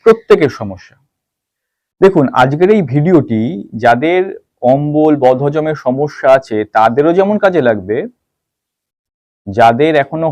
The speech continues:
হয়নি তাদেরও কাজে লাগবে। মন দিয়ে প্রতিটা কথা শুনুন, শুনে বোঝার চেষ্টা করুন। অম্বল কেন হয়? অম্বল এবং বদহজম হলো শরীরের প্রতিবাদ।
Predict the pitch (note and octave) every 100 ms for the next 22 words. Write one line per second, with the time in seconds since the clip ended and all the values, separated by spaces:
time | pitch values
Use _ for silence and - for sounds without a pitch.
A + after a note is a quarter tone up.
0 | - - A2 C#3 D3 G2+ G2 G#2 - _
1 | _ G#2 G#2+ B2 C3 G#2+ G2 F#2 F2 -
2 | - _ _ _ _ _ G2+ G#2+ B2+ D3
3 | D3 D#3 D3+ B2 B2+ B2+ B2 B2 A#2 -
4 | A#2+ D3 F#3 G3+ _ _ _ _ _ B2
5 | C#3+ G2+ C3 C#3 A#2+ G#2+ - E2+ - -
6 | _ _ _ _ _ _ _ _ _ C3+
7 | E3 F3+ G3+ G3+ D3 A#2 F#2+ F#2+ _ _
8 | _ _ _ _ _ _ _ _ D#3 F#3+
9 | G#3+ B3+ B3 C#4 C4 D#3+ D#3+ F#3+ A3 A#3
10 | A#3+ C4+ D4 - F3+ G3+ A#3+ A#3 D#3 D3
11 | G#2+ F#2+